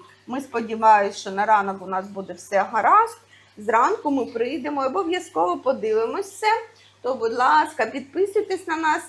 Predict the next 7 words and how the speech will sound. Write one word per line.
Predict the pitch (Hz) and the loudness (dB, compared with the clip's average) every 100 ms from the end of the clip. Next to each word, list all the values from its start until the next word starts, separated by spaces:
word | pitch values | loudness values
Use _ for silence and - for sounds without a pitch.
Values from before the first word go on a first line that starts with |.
| - | -8
і | 339 403 | 0 0
дивитесь | 254 233 294 320 269 269 220 | 2 0 -2 -6 -8 -8 -2
наше | 226 254 220 226 | 0 0 -2 -8
життя. | 208 196 - 190 180 - - - - | -6 -10 0 4 4 2 -10 -20 -10
Життя | 240 233 269 277 - 359 | -6 -4 -4 -4 2 4
моє. | 349 262 233 | 4 2 4
<laughs> | - | 4